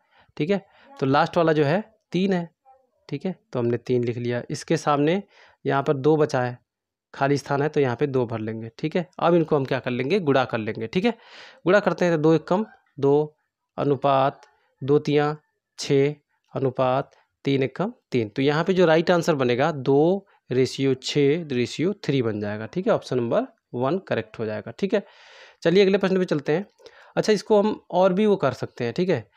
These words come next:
और भी दूसरे तरीके से भी कर सकते हैं इसको, बहुत ही सिंपल तरीका है वो।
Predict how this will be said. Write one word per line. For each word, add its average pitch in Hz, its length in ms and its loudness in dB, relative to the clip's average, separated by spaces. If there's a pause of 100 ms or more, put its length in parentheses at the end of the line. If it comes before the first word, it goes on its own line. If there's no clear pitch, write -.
(460)
और 160 160 2
भी 180 180 2 (100)
दूसरे 156 260 0
तरीके 160 280 2
से 170 140 0
भी 165 80 0
कर 143 140 0
सकते - 300 -6
हैं 120 60 -2
इसको, 120 300 -10 (140)
बहुत 135 200 -2
ही 143 40 -4
सिंपल 135 320 -4
तरीका 127 340 -2
है 123 100 -2
वो। 135 180 -10